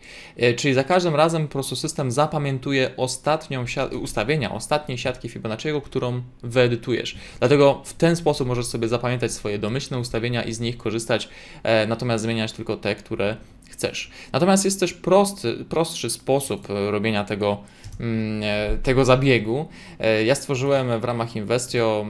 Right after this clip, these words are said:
takie narzędzie, to się nazywa Investio Fibonacci Manager, to jest wskaźnik. Mm, e, tutaj już go sobie rozsuniemy, wrócimy. Investio Fibonacci Manager.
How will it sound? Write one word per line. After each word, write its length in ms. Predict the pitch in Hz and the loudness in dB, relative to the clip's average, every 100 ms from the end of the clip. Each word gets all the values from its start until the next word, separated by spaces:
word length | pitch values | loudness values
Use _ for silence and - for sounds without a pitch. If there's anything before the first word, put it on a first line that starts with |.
| 107 | -8
takie 220 | 113 - | -8 -6
narzędzie, 580 | 110 104 120 131 110 104 | -4 -2 -2 0 0 -2
to 120 | 101 | -4
się 280 | - 113 104 | -8 -8 -6
nazywa 400 | 107 110 120 113 | -6 -4 -2 -2
Investio 340 | 107 127 - | 0 -2 -4
Fibonacci 600 | 107 113 113 117 - 101 | -8 -6 -4 -4 -4 -4
Manager, 600 | 101 104 127 107 98 120 | -4 -2 0 0 0 -2
to 100 | - | -4
jest 180 | 104 98 | -8 -6
wskaźnik. 640 | - - 107 98 123 196 - - - - - | -6 -2 -2 -2 -4 -6 -10 -20 -20 -20 -8
Mm, 200 | 117 117 117 | -4 -2 0
e, 560 | 113 113 110 - - - - - - - - - - - - - - | 2 2 0 -4 -12 -20 -20 -20 -20 -20 -20 -20 -20 -20 -20 -16 -16
tutaj 240 | - 65 | -14 -14
już 140 | - - | -14 -16
go 100 | - | -16
sobie 240 | - 107 | -14 -12
rozsuniemy, 720 | - - - 95 120 151 123 | -12 -12 -14 -10 -6 -4 -6
wrócimy. 480 | - - 165 175 185 - - - - - - - - - - - - 127 | -8 -10 -8 -4 -4 -6 -20 -20 -20 -20 -20 -20 -20 -20 -20 -20 -12 -2
Investio 300 | 127 127 123 | 0 0 0
Fibonacci 460 | 120 117 117 - | -2 -2 -4 -6
Manager. 520 | - 147 160 135 117 | -4 -2 2 4 2